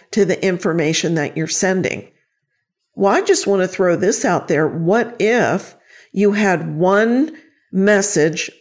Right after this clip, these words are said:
per day that had five topics with one or two lines for each topic? So you're t-, talking about ten lines altogether. And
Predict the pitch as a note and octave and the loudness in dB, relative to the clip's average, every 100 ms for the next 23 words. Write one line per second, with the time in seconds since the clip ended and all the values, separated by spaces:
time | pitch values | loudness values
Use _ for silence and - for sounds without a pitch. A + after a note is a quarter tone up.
0 | _ - F3+ G#3+ A#3 A#3+ A3+ D#3+ A#2+ E3+ | _ -4 0 2 2 2 2 2 2 0
1 | A3 - _ _ _ _ - F3 F3 F#3+ | -2 -6 _ _ _ _ -2 0 0 0
2 | E3+ - - - F#3 G3+ G#3+ G#3+ - A3+ | -2 -2 -6 -2 0 2 0 -2 -4 -2
3 | G3+ G3 E3+ - - - - _ _ _ | 0 0 -2 -4 -8 -8 -12 _ _ _
4 | _ _ - E3+ E3 E3+ F3 G#3 A#3+ B3+ | _ _ 0 0 0 -2 0 2 2 0
5 | B3+ C#4+ A#3+ A3+ G3 F3+ F3+ F3+ - F#3 | 0 0 2 4 2 2 2 0 0 -2
6 | - F3+ - - G#3+ E3 E3 E3 - D3 | 0 -2 -4 -4 0 0 0 -4 -2 -2
7 | D#3+ D#3+ D#3+ - - - F3 F3 F3 E3+ | 0 -2 -4 -10 -8 -2 -2 -2 -4 -2
8 | D#3 C#3 - - _ _ G3+ F#3+ A3 B3 | -2 -2 -6 -20 _ _ -2 0 2 2
9 | A3 G3+ F#3+ F3+ D3+ F3 F3+ G3 F#3+ F#3+ | 2 2 2 2 0 0 -2 0 0 0
10 | D3+ F#3+ - _ _ _ _ _ _ _ | 0 -2 -6 _ _ _ _ _ _ _
11 | - - - A3+ A#3 A3+ A#3+ A#3+ | -20 -20 -6 0 2 4 2 0